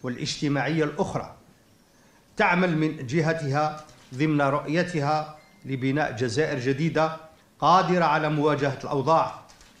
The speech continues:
المستجدة على الساحة السياسية والدولية. أيتها الإخوة، نسعى إلى أن نجعل من تكتلنا هذا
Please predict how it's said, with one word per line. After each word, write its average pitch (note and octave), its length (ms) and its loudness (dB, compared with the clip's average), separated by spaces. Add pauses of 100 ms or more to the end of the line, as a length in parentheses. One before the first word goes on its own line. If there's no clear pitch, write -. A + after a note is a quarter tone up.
المستجدة D3 840 0 (340)
على C3 160 -2
الساحة C#3+ 340 -4
السياسية B2 720 -4 (400)
والدولية. A#2+ 600 -2 (1080)
أيتها C3+ 680 -2 (200)
الإخوة، D3+ 600 -2 (600)
نسعى F#3 540 2
إلى G3 240 2
أن G3+ 180 4
نجعل E3 400 0 (520)
من F3 180 4
تكتلنا G#3 720 2
هذا F3+ 580 2